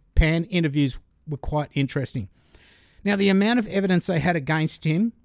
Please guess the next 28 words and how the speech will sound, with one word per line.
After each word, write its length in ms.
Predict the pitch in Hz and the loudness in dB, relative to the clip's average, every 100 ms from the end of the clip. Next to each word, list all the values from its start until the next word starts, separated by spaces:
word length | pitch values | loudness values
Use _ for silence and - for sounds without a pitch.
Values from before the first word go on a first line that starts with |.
| _ _ _ _ _ _ | _ _ _ _ _ _
was, 320 | 165 165 - - _ _ _ _ _ _ | 0 2 -2 -8 _ _ _ _ _ _
a 60 | 233 | 0
lot 180 | 285 | 2
of 100 | 302 | 2
it 120 | 254 - | 0 0
circumstantial, 1120 | 220 196 185 - 160 165 247 208 175 175 175 | 0 2 0 0 -2 0 0 2 2 0 -6
or 100 | 180 - 170 | -8 -6 -8
I 80 | 175 | -4
guess 440 | 208 - - - _ _ _ | -2 -2 -4 -8 _ _ _
phone 400 | - 180 185 208 | -2 0 2 2
records 720 | 185 - 156 156 151 135 - - _ _ | 0 0 0 2 0 -2 -8 -8 _ _
for 300 | - 160 147 - | -4 -2 -2 -2
his 220 | 147 127 | -2 -2
brother, 380 | - 147 143 139 | 0 0 2 -2
for 160 | - | -4
his 160 | 135 113 | -6 -6
dad. 440 | - 147 139 139 - _ _ | -2 0 0 -2 -8 _ _
You 100 | 190 | -2
don't 180 | 196 202 | 0 2
know 180 | 185 165 | 4 2
exactly 600 | 156 147 120 143 139 143 | 0 -4 0 0 2 -2
who's 300 | 117 135 117 | 2 2 0
holding 480 | - 127 131 127 127 | -2 0 0 0 -2
the 40 | |
phone 380 | 117 143 131 123 | -2 -4 -4 -4
at 140 | 123 - | -6 -4
any 240 | 151 143 | -2 -2
time, 500 | - 160 147 123 127 | -2 -4 -2 -2 -6